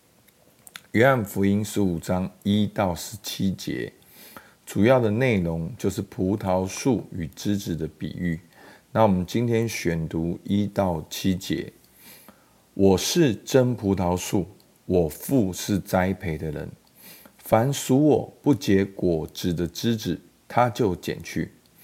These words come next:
凡结果子的，他就修理干净，使枝子结果子更多。现在你们因我讲给你们的道已经干净了。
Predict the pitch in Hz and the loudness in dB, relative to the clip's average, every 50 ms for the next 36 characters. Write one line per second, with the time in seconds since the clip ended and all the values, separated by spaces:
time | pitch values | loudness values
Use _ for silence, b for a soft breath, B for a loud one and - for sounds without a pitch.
0 | B B B B B B B B B _ _ - 117 120 139 143 131 - - 120 | B B B B B B B B B _ _ 2 2 2 2 0 0 0 2 2
1 | 135 127 - - 92 87 82 78 - - 90 78 - 82 - - - _ _ _ | 2 2 0 0 0 0 -2 -2 -4 -4 -4 -4 -2 -4 -6 -8 -12 _ _ _
2 | - - 127 131 127 - - 139 107 - - - - - - 143 147 147 156 147 | -6 -2 -2 -2 0 0 0 0 0 0 -4 -8 -12 -2 2 4 4 4 4 4
3 | 117 90 78 - - _ - 95 87 92 95 - - 92 80 80 - _ _ _ | 2 0 0 -2 -8 _ -6 -6 -4 -4 -4 -4 -4 -4 -4 -4 -8 _ _ _
4 | B B B B B B B B B B - - - - 98 90 - - - 135 | B B B B B B B B B B -16 -12 -6 -2 -2 -2 -2 -2 0 2
5 | 156 147 117 - 104 82 - - - _ _ - - 98 98 101 127 131 - - | 2 2 2 0 -2 -2 -4 -6 -14 _ _ -2 2 4 4 6 4 2 0 -2
6 | - 92 82 67 50 - - - - - - - 104 92 85 80 73 82 80 82 | -2 0 0 0 -2 -6 -10 -12 -14 -6 -2 0 2 2 0 0 -2 -4 -4 -4
7 | - - - _ _ B B B B B B B B B B B B _ - - | -6 -10 -16 _ _ B B B B B B B B B B B B _ -12 0
8 | - 202 180 160 143 127 147 143 123 107 104 - _ - 92 92 95 92 92 92 | 4 4 6 6 4 4 4 2 2 0 -4 -10 _ -2 0 2 2 2 2 0
9 | 92 - - - 135 139 143 127 107 90 80 - - - - - 98 92 95 107 | 0 -2 -2 0 0 2 4 4 4 4 2 0 -6 -12 -4 0 2 2 2 2
10 | 120 123 110 - 104 95 95 104 - - - 98 87 85 82 82 82 82 85 - | -2 -2 0 2 2 2 4 2 0 -2 -4 -2 -2 0 0 -2 -2 -4 -4 -4
11 | 92 87 - - - - 117 98 73 - - - _ _ _ - 92 85 78 67 | -4 -4 -4 -4 0 0 2 2 0 -2 -8 -16 _ _ _ -6 -4 -4 -4 -4
12 | - - 101 101 104 101 - 104 92 92 95 87 - 90 82 78 - | -2 -2 0 0 0 -2 0 0 0 0 0 -2 -2 -4 -4 -6 -8